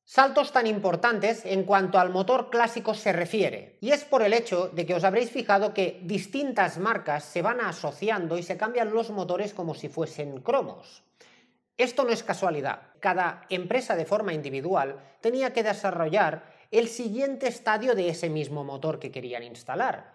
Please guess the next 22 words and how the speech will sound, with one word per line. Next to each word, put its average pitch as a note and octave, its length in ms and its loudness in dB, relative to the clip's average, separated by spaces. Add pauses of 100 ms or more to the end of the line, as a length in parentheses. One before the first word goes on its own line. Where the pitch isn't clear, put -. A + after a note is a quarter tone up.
Entonces D3 520 -2
destinaban D#3+ 560 -2
un D#3+ 180 -4
presupuesto D3 640 -2
para C#3 200 0
ello. - 380 0
Ahora B3+ 220 6
imaginar B3 480 0
qué A#3 100 0
podemos F#3+ 360 0
hacer G3 480 0
si - 180 -4
en F#3+ 140 4
lugar G#3+ 340 4
de F#3 160 0
que, - 640 -6 (140)
por D3 160 2
ejemplo, D#3 480 0
Ford - 560 0
tenga G3+ 260 2
que F#3 80 0
hacer F3 480 -2